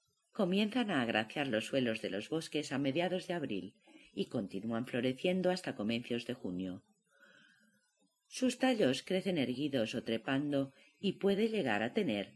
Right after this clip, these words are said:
hasta un pie y medio de alto. Las hojas son alargadas u ovales y se organizan en el tallo la una opuesta a la otra. Las flores color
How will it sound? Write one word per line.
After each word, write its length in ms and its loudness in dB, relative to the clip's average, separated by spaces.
hasta 580 -4
un 260 4
pie 340 2
y 140 -2
medio 400 -2
de 140 0
alto. 480 -4
Las 260 0
hojas 300 0
son 160 -2
alargadas 640 -2
u 80 -2
ovales 560 -2
y 160 4
se 160 4
organizan 580 2
en 100 2
el 200 -2
tallo 500 2
la 180 2
una 220 0
opuesta 400 -2
a 40 -2
la 160 2
otra. 400 -8
Las 260 0
flores 380 -2
color 400 -2